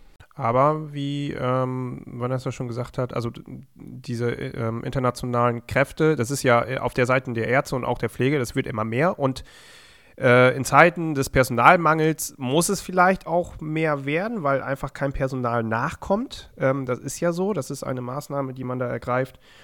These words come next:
um dem so ein bisschen entgegenzuwirken. Ähm, und wie Jenny gesagt hat, Kommunikation ist eigentlich das A und O. Und, ähm, da fängt's eigentlich an und darauf kann man ja auch weiter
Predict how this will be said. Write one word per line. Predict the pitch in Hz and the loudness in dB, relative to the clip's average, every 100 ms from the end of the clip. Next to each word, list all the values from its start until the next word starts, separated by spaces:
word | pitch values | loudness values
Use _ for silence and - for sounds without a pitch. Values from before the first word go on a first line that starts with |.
| - | -12
um | 123 | -4
dem | 120 127 | 0 0
so | 127 | 0
ein | 127 | -4
bisschen | 127 120 | -4 -4
entgegenzuwirken. | 113 123 156 165 160 170 190 - - - - | -2 -4 -4 -4 -4 -4 -8 -12 -20 -20 -4
Ähm, | - 127 139 139 - _ _ _ _ _ - | 2 2 2 -2 -8 _ _ _ _ _ 0
und | 135 | 2
wie | 143 | 4
Jenny | 165 160 | 4 4
gesagt | 143 151 | 2 2
hat, | 147 | 0
Kommunikation | - 147 143 131 - 147 | 0 -2 -2 -4 -4 -4
ist | 143 - | -4 -4
eigentlich | 135 135 120 | -4 -4 -8
das | 110 | -8
A | 117 117 | -8 -8
und | - | -8
O. | - 101 - - _ | -8 -10 -10 -20 _
Und, | - 117 113 - | -10 -8 -8 -6
ähm, | 117 110 107 | -6 -4 -2
da | 120 | -2
fängt's | - 147 - | -2 -6 -6
eigentlich | 131 127 113 - | -8 -6 -6 2
an | 151 185 | 2 2
und | 135 127 | -2 0
darauf | 131 135 - | 0 0 -4
kann | 131 | -4
man | 135 | -4
ja | 131 | -4
auch | 123 - | -8 -8
weiter | 120 117 - | -6 -6 -8